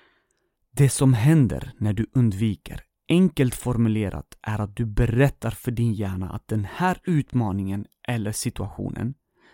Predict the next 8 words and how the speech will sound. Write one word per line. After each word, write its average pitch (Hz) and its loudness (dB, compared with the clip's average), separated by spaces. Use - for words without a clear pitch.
det 120 0
som 120 2
du 135 8
är 147 8
rädd 135 4
för, - -8
är 101 -2
farligt. 107 -2